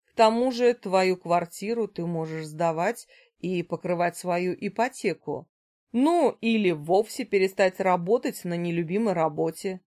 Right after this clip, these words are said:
Выдаю ей очередной монолог. "Ну ладно", сдается она.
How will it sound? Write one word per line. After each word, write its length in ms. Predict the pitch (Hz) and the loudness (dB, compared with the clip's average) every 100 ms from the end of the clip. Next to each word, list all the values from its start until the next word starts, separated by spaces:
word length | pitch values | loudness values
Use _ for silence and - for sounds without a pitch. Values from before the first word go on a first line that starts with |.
| _ | _
Выдаю 560 | 170 165 180 170 165 170 | -4 0 4 4 4 -4
ей 340 | 156 196 254 - | -2 -2 -2 -2
очередной 560 | 156 - 175 165 170 | -2 0 -4 -4 -4
монолог. 600 | 165 165 165 165 151 - _ _ _ _ _ _ _ | -4 -2 -2 -2 -2 -6 _ _ _ _ _ _ _
"Ну 200 | 330 359 | -4 2
ладно", 560 | 359 285 180 202 247 330 381 _ _ - | 6 6 4 0 -2 -2 -8 _ _ -20
сдается 680 | 160 180 170 160 - 160 | -4 -2 0 -2 -4 -4
она. 360 | 160 165 160 | -4 -4 -8